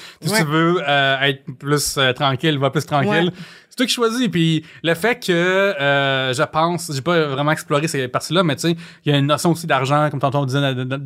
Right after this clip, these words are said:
Speaker 1: dans, dans le jeu, dans le sens
Speaker 2: Ouais.
Speaker 1: que tu peux avoir des scènes pis tout. Mais j'ai, j'ai le feeling que tu gagnes le même montant, peu importe. Tu sais, c'est,
Speaker 2: Ouais.
Speaker 1: c'est vraiment juste
Speaker 2: <laughs> Ouais, ouais.
Speaker 1: pas important. Le but,
Speaker 2: Tout le monde,
Speaker 1: c'est
Speaker 2: il est bon, là.
Speaker 1: Tout le monde est bon. Ouais, c'est que tout le monde gagne une étoile. T'as une étoile, tu as une
Speaker 2: Ouais.
Speaker 1: étoile, tout le monde a une étoile. Tout le
Speaker 2: Ouais,
Speaker 1: monde
Speaker 2: ouais.
Speaker 1: boit Drago à la fin.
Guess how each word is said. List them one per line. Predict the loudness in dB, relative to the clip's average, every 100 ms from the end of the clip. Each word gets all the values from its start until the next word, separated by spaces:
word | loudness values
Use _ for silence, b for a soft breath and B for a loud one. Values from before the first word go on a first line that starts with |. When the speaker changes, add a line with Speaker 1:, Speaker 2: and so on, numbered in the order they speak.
| -8
Speaker 1:
dans, | -2 0
dans | 2 0
le |
jeu, | 2 2
dans | 0
le |
sens | 0
Speaker 2:
Ouais. | 0
Speaker 1:
que |
tu | 0
peux |
avoir | 0
des | 0
scènes | -2 -2 -2
pis | -2
tout. | -2 -4 B B B
Mais | 0
j'ai, | 2 2
j'ai | 0
le |
feeling | 0 2 2
que | 2
tu | -2 -2
gagnes | 0 2
le | 2
même | 2
montant, | 0 0 0
peu | 0
importe. | 0 0 -2 0
Tu | 0 0
sais, | -4
c'est, | -4
Speaker 2:
Ouais. | -2
Speaker 1:
c'est | -2
vraiment | 0 0 2
juste | 0 -2 -4 -10 -18
Speaker 2:
<laughs> | -4
Ouais, | 0
ouais. | 0
Speaker 1:
pas | 0
important. | 0 0 -2 0 0
Le | 0 0
but, | 0
Speaker 2:
Tout | 0
le | 2
monde, | 2
Speaker 1:
c'est | 2
Speaker 2:
il | 0
est |
bon, | -2 -4 -8
là. | -8
Speaker 1:
Tout | -4
le | -2
monde | 0 0
est |
bon. | 0 0 0
Ouais, | -2
c'est | -2
que | -2
tout | -2
le |
monde | 0
gagne | 2
une | 0
étoile. | 0 0 0 0
T'as |
une | 0
étoile, | -2 -2 -2 -2
tu | 0
as | 0
une |
Speaker 2:
Ouais. | 0
Speaker 1:
étoile, | 0 -2
tout |
le | -2
monde | -2
a |
une | 0
étoile. | -2 -2 -2
Tout | -2
le |
Speaker 2:
Ouais, | -2
Speaker 1:
monde |
Speaker 2:
ouais. | 0
Speaker 1:
boit | 0
Drago | -2 -2 0
à | 0
la |
fin. | 0 -2